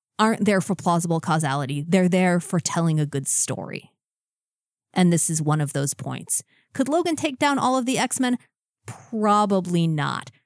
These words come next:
Could Logan take down all of the X-Men if Mysterio were deliberately, you know, disorienting them?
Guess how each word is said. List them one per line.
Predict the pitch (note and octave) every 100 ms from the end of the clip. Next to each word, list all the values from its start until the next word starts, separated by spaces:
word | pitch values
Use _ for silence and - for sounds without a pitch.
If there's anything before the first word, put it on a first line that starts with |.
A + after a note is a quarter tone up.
| _
Could | G#3+ G3+
Logan | G#3 G#3+ A#3
take | A#3+ A#3
down | A#3
all | A#3 A#3
of |
the | A#3 A3 G#3+
X-Men | A#3 - B3 A#3+
if | G#3+ -
Mysterio | G#3 G#3+ - B3 A#3+ A#3+ A#3
were | A3
deliberately, | G#3 G#3+ A3 A3 A3 A#3 G#3+ - _
you | G#3+ A3
know, | G#3 G#3 G3 -
disorienting | F#3+ G3 A3+ D#4+ E4 F4 E4
them? | F4